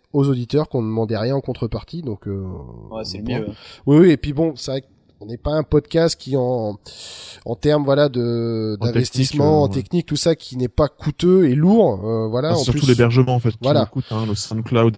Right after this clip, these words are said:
Speaker 3: et l'hébergement du site, en fait.
Speaker 1: Exactement. On, on est quatre personnes qui travaillons tous, donc on peut subven-, subvention-, enfin, arriver à subvenir à, voilà, aux dépenses, euh,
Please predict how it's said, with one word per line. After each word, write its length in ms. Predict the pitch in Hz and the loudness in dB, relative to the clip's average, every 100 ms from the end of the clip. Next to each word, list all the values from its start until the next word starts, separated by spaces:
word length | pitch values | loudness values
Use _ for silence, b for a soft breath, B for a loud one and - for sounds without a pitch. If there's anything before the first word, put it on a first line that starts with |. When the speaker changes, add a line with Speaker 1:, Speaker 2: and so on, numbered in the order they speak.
| - | -2
Speaker 3:
et 60 | 113 | -2
l'hébergement 420 | 107 101 104 110 110 | 0 -2 -4 -8 -8
du 100 | 104 | -8
site, 200 | 123 123 | -6 -4
en 20 | |
fait. 60 | |
Speaker 1:
Exactement. 420 | 147 - 160 147 127 - | -4 -2 -2 -2 -4 -10
On, 260 | 113 131 | -8 -4
on 40 | 135 | -4
est 80 | |
quatre 220 | 139 160 - | -2 -2 0
personnes 360 | 156 175 165 | -2 -2 -4
qui 140 | - 151 | -4 -8
travaillons 400 | - 131 127 131 | -2 0 0 -2
tous, 320 | 196 208 170 | -2 -2 -2
donc 240 | 139 151 | -2 -2
on 80 | 123 | -6
peut 280 | - 151 170 | 0 2 2
subven-, 520 | - 127 117 117 117 - | 0 -6 -6 -6 -8 -10
subvention-, 580 | - 123 117 120 - | -10 -8 -8 -8 -8
enfin, 320 | 107 107 92 78 | -8 -8 -10 -12
arriver 400 | 92 113 120 143 | -12 -8 -4 -2
à 360 | 123 101 87 87 | -2 -4 -8 -12
subvenir 480 | 98 120 113 123 151 | -12 -8 -6 -4 -4
à, 260 | 110 87 98 | -4 -8 -10
voilà, 360 | 92 107 117 | -8 -6 -6
aux 180 | 98 101 | -6 -6
dépenses, 480 | 104 113 147 165 - | -6 -6 -6 -6 -4
euh, 160 | 104 | -6